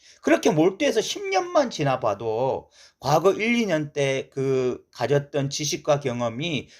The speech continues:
얼마나 피상적이고 수박 거달기 수준이었는지 깨닫게 되는 것입니다. 그런데 그렇게 신앙에 몰두하지 못하고 자꾸만 이 주변 것들에 관심을 가지게 되면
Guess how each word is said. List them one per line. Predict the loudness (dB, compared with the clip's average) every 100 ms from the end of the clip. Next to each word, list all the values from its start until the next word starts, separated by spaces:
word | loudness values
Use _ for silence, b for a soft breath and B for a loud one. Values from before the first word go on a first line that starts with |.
| b
얼마나 | 2 6 4 4 -2
피상적이고 | -8 -2 -2 -2 -4 -4 -6 -6 -6 -6 _ _ _
수박 | -14 -4 4 4 4
거달기 | 0 0 0 -6
수준이었는지 | -8 -6 -4 -4 -8 -12 -10 -8 -8 -4
깨닫게 | 0 0 0
되는 | -2 -2 -4
것입니다. | -8 -12 -18 -20 -20 _ _ _ b b b
그런데 | 4 4 2
그렇게 | -2 -2 -2
신앙에 | -4 0 0 0
몰두하지 | -2 -4 -2 -2 -2
못하고 | -6 -10 -14 -14 -14
자꾸만 | -12 -10 -10 -4 0 2 0 -8 b b b
이 | -8
주변 | -4 0 0
것들에 | 0 -2 -2 -4 -4 -6 _ _ _
관심을 | -4 -2 2 2
가지게 | 2 0 0 -2
되면 | -2 -6 -4 -2 -2 -2 -6